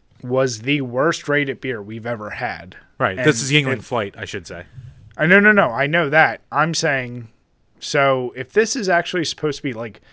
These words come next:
Speaker 1: less than those beers, there's no way it's good.
Speaker 2: I don't know, man. Somehow this, whatever little mixing in the old, uh, factory they did,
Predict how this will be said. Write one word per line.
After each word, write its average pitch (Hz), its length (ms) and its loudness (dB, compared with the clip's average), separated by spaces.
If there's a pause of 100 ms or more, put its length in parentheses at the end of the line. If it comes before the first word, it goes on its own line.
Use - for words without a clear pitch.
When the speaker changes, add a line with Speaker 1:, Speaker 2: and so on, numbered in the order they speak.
(580)
Speaker 1:
less 117 500 -2
than 120 320 -6
those 143 320 0
beers, 220 640 -6 (140)
there's 120 200 -6
no 139 220 2
way 123 180 -2
it's 98 120 -14
good. 90 280 -10 (240)
Speaker 2:
I 127 80 0
don't 160 120 4
know, 156 140 4
man. 113 280 -6
Somehow 139 320 -2
this, 117 240 -4 (240)
whatever 131 460 2
little 113 440 -2
mixing 123 320 -6
in 120 100 -6
the 117 140 -4
old, 117 240 -2
uh, 107 160 -2
factory 120 380 -2
they 95 100 -8
did, 95 300 -8